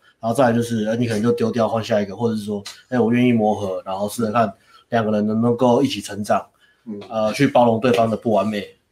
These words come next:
Speaker 1: 然后一起走下去，或者是走下去，然后再看有六条支线，或者是走不下去再换下一个，
Speaker 2: <laughs>
Speaker 1: 都是很有可能的，对。
Speaker 2: 没错。
Speaker 1: 人生很大，人生很长，世界很大很大很大，女人的奶子也是可以很大很大。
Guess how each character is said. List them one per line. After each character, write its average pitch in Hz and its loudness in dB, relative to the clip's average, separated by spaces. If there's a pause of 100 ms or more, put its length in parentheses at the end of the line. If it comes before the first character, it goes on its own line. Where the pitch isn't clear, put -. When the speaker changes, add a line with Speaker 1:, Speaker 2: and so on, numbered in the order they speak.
(160)
Speaker 1:
然 107 -4
后 113 -2
一 110 -8
起 117 -8
走 95 -10
下 107 -4
去， 104 -8 (240)
或 135 2
者 113 2
是 107 0 (300)
走 120 0
下 131 4
去， 123 4
然 107 2
后 110 4
再 120 0
看 120 0
有 104 -2
六 113 -2
条 104 -4
支 110 -6
线， 107 -2 (300)
或 127 2
者 117 0
是 131 2
走 113 -2
不 101 -4
下 127 2
去 120 -2
再 143 2
换 123 2
下 110 0
一 104 -2
个， - -10 (200)
Speaker 2:
<laughs> - -12
Speaker 1:
都 160 4
是 170 4
很 147 4
有 139 6
可 131 -4
能 98 -4
的， 95 -14 (120)
对。 101 -12 (100)
Speaker 2:
没 90 -20
错。 90 -16 (260)
Speaker 1:
人 127 -6
生 143 -2
很 107 -10
大， 117 2 (260)
人 151 2
生 165 4
很 139 -2
长， 104 -6
世 151 -4
界 139 2
很 107 -4
大 120 4
很 101 -4
大 107 0
很 92 -14
大， 95 -10 (380)
女 120 -2
人 120 2
的 120 0
奶 110 0
子 101 -8
也 104 -4
是 110 -8
可 110 -6
以 101 -4
很 90 -14
大 92 -10
很 87 -20
大。 87 -16